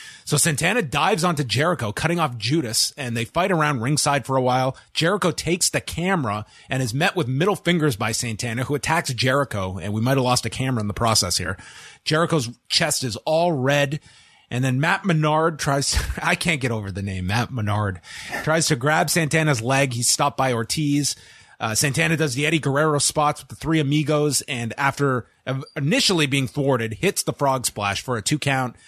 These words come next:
Jericho goes for the walls. We get to the rope, and then Santana rolls backward into a cutter for another two count that looked nice. Ortiz then stops Parker with the bat,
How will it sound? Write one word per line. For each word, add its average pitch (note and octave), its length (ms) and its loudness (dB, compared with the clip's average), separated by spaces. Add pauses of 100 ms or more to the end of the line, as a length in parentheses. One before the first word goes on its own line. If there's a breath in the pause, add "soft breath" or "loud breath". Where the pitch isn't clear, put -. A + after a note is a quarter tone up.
(160 loud breath)
Jericho F3+ 340 2
goes E3 200 2
for D3+ 80 0
the C#3 80 2
walls. D3+ 520 2
We B2 120 -2
get D3+ 160 0
to D#3 60 0
the B2+ 100 0
rope, C#3 340 0 (240 loud breath)
and C3+ 100 -2
then D3+ 120 2
Santana F3 440 2
rolls F#3 380 2
backward C3 640 0 (160 soft breath)
into F#3 240 2
a C#3 80 0
cutter D3+ 500 -2 (140 loud breath)
for D3+ 100 2
another F#3 300 4
two C3+ 200 -2
count A2 280 -4
that A2+ 100 -2
looked A2 180 -6
nice. G#2+ 320 -2 (520 loud breath)
Ortiz G#3 480 2
then E3 160 0
stops - 480 0
Parker F#3 340 0
with E3 200 2
the A#2+ 60 -2
bat, B2+ 440 0